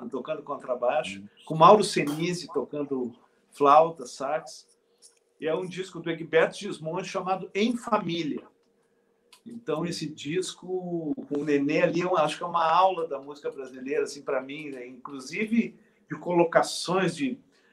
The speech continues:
Speaker 1: de figuras que nunca eram usadas até então, figuras que estão invertidas e células que estão,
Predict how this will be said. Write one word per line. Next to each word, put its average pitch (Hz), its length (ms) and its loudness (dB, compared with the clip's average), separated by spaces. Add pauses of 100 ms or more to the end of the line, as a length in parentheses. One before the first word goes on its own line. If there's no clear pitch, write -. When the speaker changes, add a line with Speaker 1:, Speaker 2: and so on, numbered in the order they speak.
(140)
Speaker 1:
de 143 140 -8
figuras 165 640 2
que 170 160 -2
nunca 214 320 4
eram 185 240 6
usadas 151 600 2
até 147 240 -6
então, 147 460 -8
figuras 156 420 -14
que - 80 -20
estão 175 220 -6
invertidas 156 960 -4
e 123 100 -4 (220)
células 165 640 2
que - 80 -16
estão, 160 420 -8